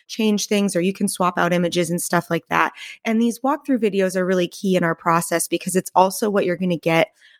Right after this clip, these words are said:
upon kind of wrapping everything up and launching with us, is we will show you how to make those image swaps, make any text swaps, update things on desktop versus mobile,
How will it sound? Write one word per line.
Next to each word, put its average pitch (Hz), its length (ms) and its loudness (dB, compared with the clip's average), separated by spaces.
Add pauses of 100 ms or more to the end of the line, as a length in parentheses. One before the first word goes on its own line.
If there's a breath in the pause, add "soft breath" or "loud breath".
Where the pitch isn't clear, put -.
(140)
upon 196 420 0
kind 185 200 0
of 165 180 -2 (260 loud breath)
wrapping 214 440 2
everything 190 280 -2
up 175 140 -2
and 180 140 2
launching 175 360 0
with 170 180 -2
us, 170 200 0
is 170 140 -4
we 190 100 2
will 185 240 2
show 185 360 0
you 175 280 -2
how 170 420 0
to 165 480 0 (420 loud breath)
make 202 340 0
those 196 240 -2
image 185 320 -2
swaps, - 560 -2
make 190 200 0
any 190 160 2
text - 480 -4
swaps, 170 440 -4 (280 loud breath)
update 214 440 -4
things 196 400 0
on 185 240 0
desktop 180 560 -2
versus 185 360 -2
mobile, 175 540 2